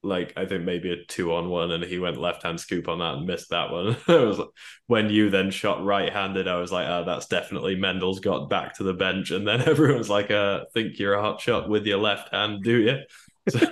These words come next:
I wondered if you'd just gone dominant hand then to be like, "I can't afford a missed left hand 'cause I've just given Mendel a hard time about it."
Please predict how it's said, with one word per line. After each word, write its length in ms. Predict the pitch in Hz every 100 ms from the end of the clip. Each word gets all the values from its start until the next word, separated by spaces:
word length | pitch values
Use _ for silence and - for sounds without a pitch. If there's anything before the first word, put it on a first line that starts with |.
| -
I 180 | 120 104
wondered 300 | 98 101 95
if 120 | 95
you'd 160 | 101 95
just 200 | 95 -
gone 240 | 101 95
dominant 420 | 92 92 95 95
hand 320 | 98 104 101 98
then 240 | 98 95
to 120 | 98
be 140 | 98 90
like, 240 | 90 82 87
"I 80 |
can't 300 | 95 82 78
afford 360 | 73 - 92 90
a 100 | 82
missed 300 | 92 87 -
left 220 | 95 87 -
hand 240 | 92 95
'cause 120 | 92 92
I've 140 | 87
just 180 | 87 -
given 220 | 92 90
Mendel 300 | 95 95 95
a 60 | 92
hard 240 | 98 95
time 200 | 95 98
about 280 | 95 95 101
it." 80 | 104